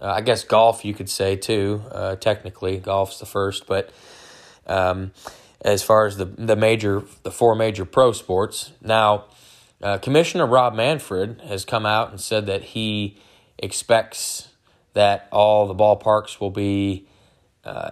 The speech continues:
operating at a hundred percent capacity with fans by midsummer, or at least that is his goal.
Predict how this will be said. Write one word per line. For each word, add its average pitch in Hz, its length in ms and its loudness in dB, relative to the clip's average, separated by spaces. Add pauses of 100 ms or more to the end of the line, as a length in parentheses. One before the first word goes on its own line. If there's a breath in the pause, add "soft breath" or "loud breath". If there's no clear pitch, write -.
(140)
operating 104 540 2
at 98 80 0
a 90 60 -2
hundred 104 220 -2
percent 104 380 -6
capacity 104 600 0
with 95 160 -6
fans 107 480 -2
by 95 260 0
midsummer, 101 640 -4 (320)
or 95 160 -6
at 95 80 -2
least 98 160 -6
that 101 180 0
is 92 140 -10
his 92 160 -6
goal. 107 420 2